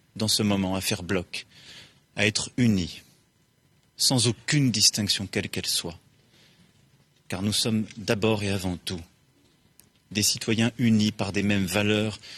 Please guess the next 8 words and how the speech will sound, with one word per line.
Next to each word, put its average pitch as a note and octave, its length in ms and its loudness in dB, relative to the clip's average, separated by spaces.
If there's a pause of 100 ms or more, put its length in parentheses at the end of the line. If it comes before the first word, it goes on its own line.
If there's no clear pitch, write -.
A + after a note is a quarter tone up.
(260)
une A2+ 240 4
histoire, F#2+ 800 0 (1500)
un F#2 120 -4
destin. F2 460 -4 (1900)
Cette - 240 -10
unité F#2+ 360 -4
est E2+ 140 -8
indispensable. - 720 -8